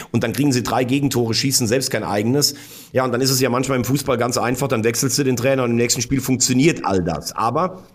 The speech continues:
du musst natürlich überzeugt davon sein, dass das Ganze funktioniert. Ähm, ja, entweder verholst du dir irgendwie einen Friedhelm Funkel, der dann mit, auch jahrelang bewiesen hat, dass er's kann, und fängst dann mit einem neuen, jungen Trainer an im, im Sommer.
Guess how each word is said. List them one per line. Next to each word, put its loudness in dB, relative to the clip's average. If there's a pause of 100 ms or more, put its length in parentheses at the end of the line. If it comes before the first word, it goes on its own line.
(100)
du 2
musst 4
natürlich -2
überzeugt 0
davon 0
sein, 0 (520)
dass -2
das 0
Ganze -2
funktioniert. 0 (540)
Ähm, -2
ja, -2 (200)
entweder 0
verholst 2
du 0
dir 4
irgendwie 2
einen 0
Friedhelm 0
Funkel, 2
der 2
dann 0 (180)
mit, -2 (220)
auch 2
jahrelang 0
bewiesen 2
hat, -2
dass 0
er's 0
kann, -2
und -2
fängst 0
dann 0
mit 0
einem 0
neuen, 2
jungen 0
Trainer -2
an -2
im, -4
im -2
Sommer. 0